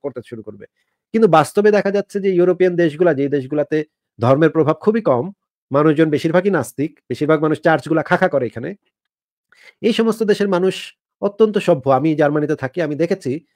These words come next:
রাত তিনটার সময় যদি একটা মেয়ে, আহ, একটা বিকিনি পরে যদি ট্রেনে ওঠে, কেউ তাকে ক-, কখনো, কখনো, আমি, আমার চোখে পড়ে না এরকম,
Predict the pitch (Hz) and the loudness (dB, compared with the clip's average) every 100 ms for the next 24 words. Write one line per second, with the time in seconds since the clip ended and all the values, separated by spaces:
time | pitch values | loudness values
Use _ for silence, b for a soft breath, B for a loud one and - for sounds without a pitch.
0 | _ 156 165 - 190 196 - 190 190 185 | _ -2 0 0 2 0 2 -2 2 2
1 | 180 175 165 170 127 165 _ _ _ _ | 2 2 0 0 -2 -4 _ _ _ _
2 | 160 170 170 170 175 185 160 202 226 220 | 2 4 4 2 -2 0 0 0 -2 0
3 | 208 196 190 185 185 185 175 131 147 - | 2 4 2 2 2 2 0 -2 -6 -8
4 | _ 226 226 220 175 175 - 151 _ - | _ 2 2 2 -2 -4 -6 -20 _ 0
5 | 190 - 247 247 139 - _ _ 175 180 | 0 2 2 2 0 -4 _ _ 0 0
6 | - 240 170 175 208 175 190 180 185 175 | 0 2 2 2 2 0 0 -2 -2 0
7 | 170 151 113 131 | 0 0 -4 -8